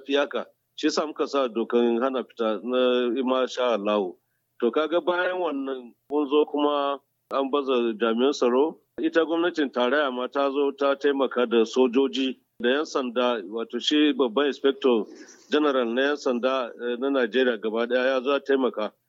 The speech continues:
Wanda daidai gwargwado abubuwan da muka samu muka yi, yan banga ma suna ta, da nasu rabo wanda aka jawo su ciki.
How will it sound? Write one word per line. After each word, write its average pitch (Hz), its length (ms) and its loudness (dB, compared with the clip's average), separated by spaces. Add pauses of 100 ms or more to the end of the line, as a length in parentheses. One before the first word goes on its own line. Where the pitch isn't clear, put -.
(300)
Wanda 117 280 0
daidai 160 340 2
gwargwado 143 800 2
abubuwan 151 480 0
da 117 80 -6
muka 131 260 -6
samu 135 300 -2
muka 127 260 -6
yi, 123 140 0
yan 143 160 0
banga 151 340 -2
ma 135 260 -2 (360)
suna 147 260 0
ta, 123 140 -2 (160)
da 117 140 2
nasu 139 340 0
rabo 117 400 2
wanda 113 240 0
aka 131 280 -2
jawo 131 260 0
su 123 140 -6
ciki. 147 440 0